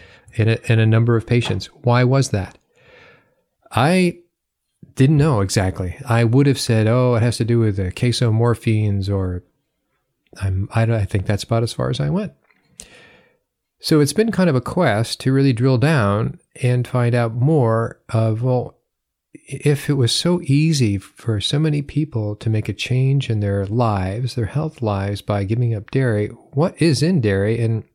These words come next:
and is there a deeper understanding with what these issues are?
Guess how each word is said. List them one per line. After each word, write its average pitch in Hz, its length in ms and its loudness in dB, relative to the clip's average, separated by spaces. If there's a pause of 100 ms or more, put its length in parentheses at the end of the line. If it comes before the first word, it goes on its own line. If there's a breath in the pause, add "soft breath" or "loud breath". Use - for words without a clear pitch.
(260)
and 123 160 0
is 147 180 2
there 147 220 2
a 120 100 0 (200)
deeper 135 300 0
understanding 120 680 0
with 104 380 0 (580 soft breath)
what 131 220 0
these 123 220 0
issues 120 440 0
are? 143 400 -4